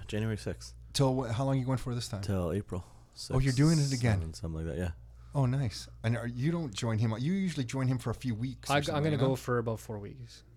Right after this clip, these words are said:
Speaker 2: Yeah.
Speaker 3: Yeah.
Speaker 2: So, um, how are you gonna do this? How old are your kids right now?
Speaker 1: Five,
Speaker 2: Okay,
Speaker 1: two,
Speaker 2: you can
Speaker 1: and
Speaker 2: still
Speaker 1: two
Speaker 2: kinda do
Speaker 1: months.
Speaker 2: this 'cause you're not gonna be able to do this when
Speaker 1: My
Speaker 2: they're
Speaker 1: wife's a teacher, so she's got the curriculum and stuff. We're gonna teach 'em from there.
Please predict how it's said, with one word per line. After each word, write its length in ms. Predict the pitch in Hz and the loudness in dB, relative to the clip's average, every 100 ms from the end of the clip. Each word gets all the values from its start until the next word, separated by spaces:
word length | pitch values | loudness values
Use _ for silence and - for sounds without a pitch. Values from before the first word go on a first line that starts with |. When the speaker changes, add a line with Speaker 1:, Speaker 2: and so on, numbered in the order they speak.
| - | -10
Speaker 2:
Yeah. 60 | 110 90 92 - - - | -8 -8 -10 -14 -18 -14
Speaker 3:
Yeah. 80 | |
Speaker 2:
So, 400 | - 127 117 113 - | -6 -2 -2 -2 -2
um, 480 | 117 117 113 110 101 | 0 0 0 -2 -4
how 140 | - 185 | -6 -4
are 40 | |
you 80 | 220 | -4
gonna 100 | 214 165 | -4 -4
do 120 | 180 | -6
this? 120 | 139 | -6
How 120 | 170 | -6
old 160 | 190 208 | -4 -2
are 40 | |
your 120 | 226 | -4
kids 300 | 208 208 214 214 | -2 -2 -2 -4
right 100 | 202 | -4
now? 220 | 220 247 - - - - - | -6 -8 -12 -18 -18 -18 -12
Speaker 1:
Five, 680 | - 92 95 101 104 110 107 - - | -2 0 2 2 2 2 -2 -6 0
Speaker 2:
Okay, 320 | 127 - 123 | 0 4 6
Speaker 1:
two, 80 | 107 | 6
Speaker 2:
you 60 | 110 | 6
can 80 | 95 | 6
Speaker 1:
and 100 | 87 | 4
Speaker 2:
still 240 | 85 85 | 2 0
Speaker 1:
two 100 | - | 2
Speaker 2:
kinda 220 | - 82 | 2 2
do 80 | 123 | 2
Speaker 1:
months. 140 | 120 | 0
Speaker 2:
this 200 | 95 - | -2 -4
'cause 160 | - 113 | -2 0
you're 80 | 160 | 2
not 100 | 214 | 2
gonna 100 | 160 | 0
be 40 | 120 | 0
able 100 | 107 | -2
to 120 | 101 | -4
do 280 | 85 113 135 | -4 -2 -2
this 200 | 104 - | -2 -2
when 80 | 101 | 4
Speaker 1:
My 40 | |
Speaker 2:
they're 40 | 98 | 8
Speaker 1:
wife's 220 | 107 - | 8 6
a 40 | |
teacher, 380 | - 143 135 95 | 2 2 4 4
so 320 | - 90 85 | 4 2 2
she's 200 | 85 92 | 2 0
got 160 | 92 95 | 2 2
the 80 | - | 0
curriculum 420 | - 95 - 101 | -4 -2 0 0
and 80 | 98 | 0
stuff. 240 | - 104 | 0 0
We're 120 | 92 87 | -2 -2
gonna 140 | 85 | -4
teach 240 | - 92 90 | -4 -6 -6
'em 80 | |
from 140 | 85 87 | -4 -4
there. 180 | 95 | -4